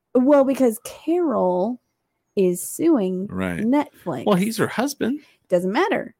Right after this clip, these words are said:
Speaker 1: if
Speaker 2: Yeah.
Speaker 1: he's not the one suing her.
Speaker 2: Hmm.
Speaker 1: But also, because that's how they operate, right?
Speaker 2: Yeah.
Speaker 1: It's like, "I'm going to do this shitty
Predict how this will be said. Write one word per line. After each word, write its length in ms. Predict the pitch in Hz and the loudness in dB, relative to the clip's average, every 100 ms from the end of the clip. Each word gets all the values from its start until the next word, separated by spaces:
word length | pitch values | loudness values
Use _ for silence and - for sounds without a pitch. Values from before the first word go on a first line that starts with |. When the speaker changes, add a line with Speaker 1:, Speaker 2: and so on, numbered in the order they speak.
| _ - | _ -2
Speaker 1:
if 220 | 196 - | -2 -2
Speaker 2:
Yeah. 240 | 98 95 | -2 -4
Speaker 1:
he's 320 | 98 277 403 | 0 2 4
not 200 | 339 226 | 4 2
the 80 | 196 | 2
one 200 | 185 175 | 2 0
suing 420 | 180 - 175 170 180 | -2 -2 0 0 0
her. 280 | 165 156 - _ - | -2 -4 -8 _ -2
Speaker 2:
Hmm. 80 | 131 | 0
Speaker 1:
But 200 | - - | 0 0
also, 960 | 269 359 427 - 302 254 226 226 214 - | -2 0 -2 -2 2 4 4 4 2 0
because 260 | 330 349 370 | 0 2 2
that's 180 | 480 392 | 2 2
how 120 | 415 | 2
they 160 | 311 | 4
operate, 480 | 220 262 254 165 139 | 4 2 2 0 0
right? 260 | - 190 247 | 0 2 2
Speaker 2:
Yeah. 280 | 269 175 - | 0 -4 0
Speaker 1:
It's 280 | 247 233 - | 2 2 2
like, 320 | 269 240 - _ - | 2 2 -2 _ -12
"I'm 460 | 240 294 349 349 285 | -4 0 2 4 4
going 420 | 254 240 233 233 - | 2 0 -2 -4 -4
to 680 | 226 208 190 190 185 185 - - 190 | 0 2 4 4 4 2 -2 -8 -2
do 240 | 262 311 | 2 4
this 360 | 285 269 - - - | 4 2 -2 -18 -16
shitty 500 | - - 233 233 | -4 0 2 0